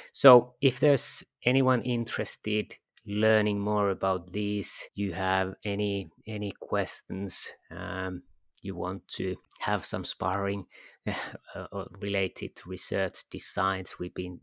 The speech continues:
thinking of quite a bit of these, what kind of possibilities there are. So I'm, I'm glad to have a call. You can reach me at Olli, O L L I, at Fibion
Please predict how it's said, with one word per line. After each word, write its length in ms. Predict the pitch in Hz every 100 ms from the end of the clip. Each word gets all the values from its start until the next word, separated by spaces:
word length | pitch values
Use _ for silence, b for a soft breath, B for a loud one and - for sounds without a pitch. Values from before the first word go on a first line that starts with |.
| -
thinking 340 | 110 104 98
of 200 | 92 -
quite 260 | - 98 95
a 40 |
bit 260 | 85 87 -
of 80 | - -
these, 260 | 92 85
what 180 | - - -
kind 200 | 92 90
of 160 | - -
possibilities 1000 | 90 - - - 107 104 - 95 92 -
there 220 | 90 87
are. 320 | 190 185 - - B B B B
So 340 | - 95 92 -
I'm, 420 | 104 101 98 98 -
I'm 140 | 92
glad 320 | 92 92 90
to 120 | - 98
have 260 | - 92
a 60 | 92
call. 540 | - - 101 98 98 - -
You 120 | 92
can 140 | 98 92
reach 300 | 95 95 - -
me 400 | 95 95 92 _ _ -
at 180 | 90 -
Olli, 640 | - 107 104 98 98 95 - _ -
O 260 | 104 107 107
L 260 | 101 98
L 200 | 101 98 -
I, 400 | 101 98 98 - _ _
at 280 | 101 95 - - _ _
Fibion 440 | 104 90 90 87